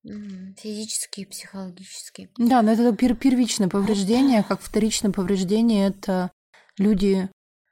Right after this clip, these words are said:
Speaker 2: чьи родственники, любимые погибли.
Speaker 1: Мгм.
Speaker 2: Да, вот, например, как девушка, которая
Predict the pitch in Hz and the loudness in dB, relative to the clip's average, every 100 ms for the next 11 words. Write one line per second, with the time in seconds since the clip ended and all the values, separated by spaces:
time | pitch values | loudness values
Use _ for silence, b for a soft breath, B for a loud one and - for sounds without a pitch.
0 | _ _ _ _ _ - - 202 190 202 | _ _ _ _ _ -6 -2 0 2 2
1 | 202 214 - 196 185 196 - 226 185 185 | 2 0 -2 0 2 2 0 0 2 2
2 | 226 208 - 185 190 170 185 - _ - | 4 2 0 0 0 0 -6 -12 _ -14
3 | 220 208 - 190 196 208 226 196 - 185 | -12 -14 -16 -8 -4 -2 -2 -2 -4 -4
4 | 185 190 185 190 196 208 - 160 180 202 | 0 0 0 0 2 0 -2 -4 -4 0
5 | 190 185 180 | 2 2 0